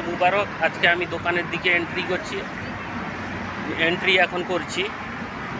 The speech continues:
কি কাজ আছে, কি দোকানে কাল প্রচুর customer হয়েছিল, কীরকম আছে, আমি যাচ্ছি, স্ট্যান্ডগুলো দেখব। আজকে ঈদ, সবাইকে ঈদ মুবারক। আজকে দোকানপাট সব কিছু বন্ধ,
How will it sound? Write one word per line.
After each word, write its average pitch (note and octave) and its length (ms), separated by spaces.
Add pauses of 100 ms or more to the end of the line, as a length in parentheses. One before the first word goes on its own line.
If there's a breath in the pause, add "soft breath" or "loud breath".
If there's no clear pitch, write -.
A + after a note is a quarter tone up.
কি E3+ 200
কাজ F3 260
আছে, E3+ 300
কি F3 560
দোকানে F3 420
কাল E3+ 300
প্রচুর E3+ 300
customer E3+ 460
হয়েছিল, D#3 480 (120)
কীরকম E3 360
আছে, D#3 200
আমি D#3+ 240
যাচ্ছি, D3 420
স্ট্যান্ডগুলো D3+ 580
দেখব। D3 360 (1300)
আজকে F3 340
ঈদ, G3+ 380 (540)
সবাইকে - 380
ঈদ G3 300
মুবারক। F#3+ 540 (240)
আজকে F3+ 560 (520)
দোকানপাট F#3+ 540
সব F3+ 280
কিছু F#3 260
বন্ধ, E3+ 200